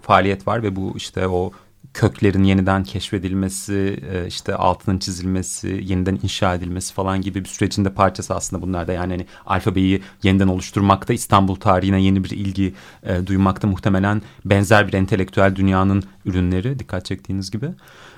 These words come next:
E, bizim koleksiyonda dediğim gibi bunun işte Osmanlıca el yazması tercümesi var. Biz bunun üzerine, e, bakınca ki yani bu hani bilinmeyen bir şey değilmiş ama benim için yeni oldu.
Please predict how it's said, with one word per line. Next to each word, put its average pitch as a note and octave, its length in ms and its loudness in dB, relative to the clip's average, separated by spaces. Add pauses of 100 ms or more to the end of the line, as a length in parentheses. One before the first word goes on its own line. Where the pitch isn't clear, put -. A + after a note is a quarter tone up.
(140)
E, G#2+ 360 4
bizim A#2+ 140 4
koleksiyonda D3 580 4
dediğim C3+ 220 4
gibi B2+ 120 4
bunun B2+ 160 4
işte B2 180 -2
Osmanlıca A#2+ 640 2
el A#2 200 0
yazması A2+ 320 4
tercümesi A#2+ 540 2
var. D3+ 160 0
Biz A#2 140 -2
bunun C#3 120 8
üzerine, A2+ 520 6 (160)
e, G2 320 2
bakınca B2+ 540 4
ki - 120 -6
yani G2 320 -2
bu G#2 80 -4
hani G2 240 0
bilinmeyen G#2 500 0
bir - 40 -8
şey G2+ 180 0
değilmiş F2+ 200 -4
ama F#2+ 160 0
benim F#2+ 180 2
için F#2+ 200 -4
yeni F#2 160 2
oldu. G2+ 380 -2